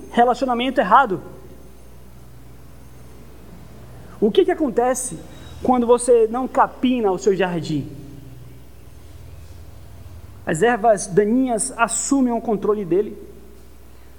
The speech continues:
Ou seja, alianças profanas, compromissos com o pagão se interpõem entre nós e o nosso Deus. Eles estragam o nosso caminhar com Deus,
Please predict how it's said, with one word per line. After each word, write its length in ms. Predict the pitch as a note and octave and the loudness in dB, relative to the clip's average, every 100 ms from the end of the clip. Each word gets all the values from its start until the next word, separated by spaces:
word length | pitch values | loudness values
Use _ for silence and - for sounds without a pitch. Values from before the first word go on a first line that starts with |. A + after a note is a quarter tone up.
| - - | -20 -10
Ou 60 | - | 0
seja, 260 | G3+ A3 | 2 2
alianças 640 | G#3+ G#3+ C4+ B3+ A#3+ - - | 2 2 2 2 -2 -2 -10
profanas, 960 | - A3 F3 - - C4 A#3 D#3+ - - - | 0 2 2 2 4 4 4 -4 -8 -16 -2
compromissos 760 | C4 B3+ C4 G3+ C#4 C#4+ A3 - | 2 4 2 4 4 2 -4 -6
com 160 | A#3 | -2
o 60 | G#3+ | 2
pagão 440 | G#3 F#3+ E3 B3 | 4 4 4 0
se 160 | A3 B3+ | 0 -2
interpõem 580 | - A#3+ F3+ - A#3 A#3 | 2 0 2 0 2 0
entre 220 | A3+ G#3+ | -4 0
nós 240 | G3 G3 | 2 4
e 40 | G#3+ | 2
o 20 | |
nosso 240 | A3 A3 | -2 0
Deus. 400 | F3 A3+ A#3 - - - - - - - - - - - G3+ | 4 4 2 -8 -16 -18 -20 -20 -20 -20 -20 -18 -18 -2 4
Eles 240 | A#3+ G#3+ | 4 4
estragam 920 | D4 - - G#3 B3+ C#4+ F#3 G3 F3 | -4 -4 2 4 6 4 2 2 4
o 80 | F3 | 2
nosso 260 | G#3+ G#3+ | 0 -2
caminhar 560 | - A#3+ G#3 G3+ A3+ - | 2 2 4 2 0 0
com 160 | A3 F3+ | 2 6
Deus, 360 | G3 A#3 - | 6 4 0